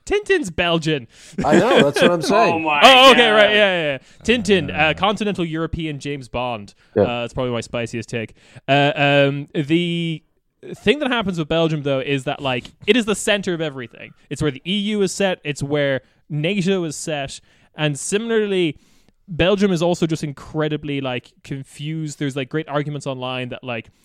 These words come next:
Speaker 1: the Baroque nature of the Belgian government is, like, to its benefit to, like, obfuscate all the, like, terrible shit it does. Um,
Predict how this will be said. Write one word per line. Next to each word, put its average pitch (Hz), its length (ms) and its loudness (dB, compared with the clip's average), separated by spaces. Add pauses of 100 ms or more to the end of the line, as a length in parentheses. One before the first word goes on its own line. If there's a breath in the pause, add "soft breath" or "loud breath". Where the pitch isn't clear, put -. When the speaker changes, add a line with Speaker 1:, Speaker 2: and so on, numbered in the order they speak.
(240)
Speaker 1:
the 151 60 -2
Baroque 143 460 0
nature 147 300 -4
of 135 60 -4
the 135 60 -8
Belgian 135 320 -6
government 127 400 -10
is, 120 160 -10
like, 117 200 -12 (180)
to 175 220 -2
its - 140 -4
benefit 143 600 -6 (160)
to, 156 100 -8
like, 123 300 -6 (240)
obfuscate 147 680 -4
all 139 200 -2
the, 139 80 -4
like, 120 160 -8
terrible 143 440 -6
shit 135 280 -12
it 156 160 -12
does. 170 420 -6 (380 soft breath)
Um, 120 520 -4